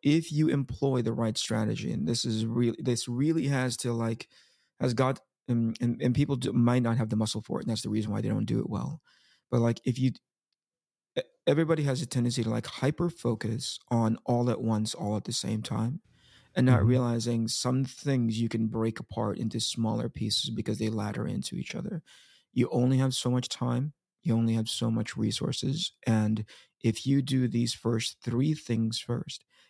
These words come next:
Speaker 1: it allows you better insight as to the decision-making for the fourth, fifth, and sixth thing. And so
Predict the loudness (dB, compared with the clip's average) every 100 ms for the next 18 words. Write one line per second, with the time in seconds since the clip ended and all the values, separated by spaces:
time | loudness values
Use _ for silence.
0 | 0 8 10 10 6 6 4 4 2 4
1 | 2 2 2 2 2 0 0 0 0 -2
2 | -2 2 2 2 0 0 0 2 0 0
3 | -2 0 -2 -2 -2 -4 -4 -6 -4 -4
4 | -2 -4 -8 -8 -8 -8 -12 _ -20 -18
5 | -18 -12 2 4 4 2